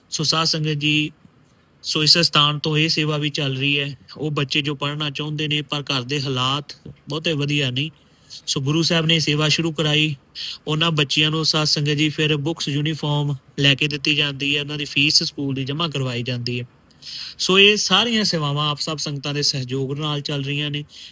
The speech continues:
ਤੇ ਇਹਦੇ ਵਿੱਚ ਵੀ ਆਪ ਜੀ ਜ਼ਰੂਰ ਸਹਿਯੋਗ ਕਰਿਓ। ਗੁਰੂ ਸਾਹਿਬ ਕਿਰਪਾ ਕਰਨ, ਸ਼ਹੀਦ ਸਿੰਘ ਸਹਾਈ ਹੋਣ, ਇਹ ਸੇਵਾਵਾਂ ਨਿਰੰਤਰਤਾ ਸਹਿਤ ਇੱਦਾਂ ਹੀ ਲੈਂਦੇ ਰਹਿਣ।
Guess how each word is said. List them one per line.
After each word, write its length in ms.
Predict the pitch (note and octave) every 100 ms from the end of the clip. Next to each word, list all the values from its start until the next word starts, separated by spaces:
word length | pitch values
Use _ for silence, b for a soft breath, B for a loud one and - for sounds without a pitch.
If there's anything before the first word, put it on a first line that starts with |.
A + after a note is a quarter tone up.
| B
ਤੇ 120 | C#3
ਇਹਦੇ 160 | C3+ D3
ਵਿੱਚ 220 | D#3 D3
ਵੀ 100 | D3+
ਆਪ 180 | D3+ C#3+
ਜੀ 120 | C#3+
ਜ਼ਰੂਰ 260 | C#3+ C#3 D3+
ਸਹਿਯੋਗ 460 | D3 D3 C3+ C3+ B2+
ਕਰਿਓ। 300 | D3 D3 C#3+
ਗੁਰੂ 240 | C#3 D#3+
ਸਾਹਿਬ 280 | D3+ D3 C#3
ਕਿਰਪਾ 400 | - B2+ C#3 C3+
ਕਰਨ, 200 | C#3 C#3
ਸ਼ਹੀਦ 320 | C3+ C3 D#3+
ਸਿੰਘ 220 | - D3+
ਸਹਾਈ 460 | C3+ C3+ C3 B2+ C3+
ਹੋਣ, 260 | C3 C#3 D3 B B B E3
ਇਹ 80 |
ਸੇਵਾਵਾਂ 460 | E3 D#3+ D3 C#3 C#3+
ਨਿਰੰਤਰਤਾ 720 | C#3+ C3+ B2+ C#3+ C#3 D3+ D3+
ਸਹਿਤ 400 | C#3+ E3 F#3 E3 - - _ -
ਇੱਦਾਂ 280 | G#3+ G3+
ਹੀ 160 | G#3 E3+ - B B -
ਲੈਂਦੇ 420 | D3 C#3 B2+ B2
ਰਹਿਣ। 200 | A#2 A2+